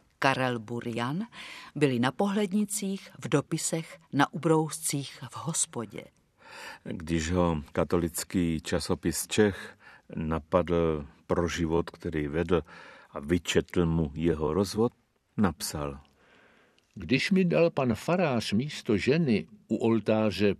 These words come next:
Speaker 3: prototypek Feny, musel jsem si ovšem hledat jinou. A teď, páni, dáváte mi vinu?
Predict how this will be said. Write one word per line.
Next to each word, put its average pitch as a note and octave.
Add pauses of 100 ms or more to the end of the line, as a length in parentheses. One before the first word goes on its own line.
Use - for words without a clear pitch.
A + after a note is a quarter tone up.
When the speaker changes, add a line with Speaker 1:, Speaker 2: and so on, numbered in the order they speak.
(120)
Speaker 3:
prototypek E2+
Feny, - (840)
musel G3+
jsem F3
si -
ovšem D#3
hledat D3+
jinou. A2 (360)
A E2
teď, -
páni, G2+
dáváte F2+
mi G#2+
vinu? F2+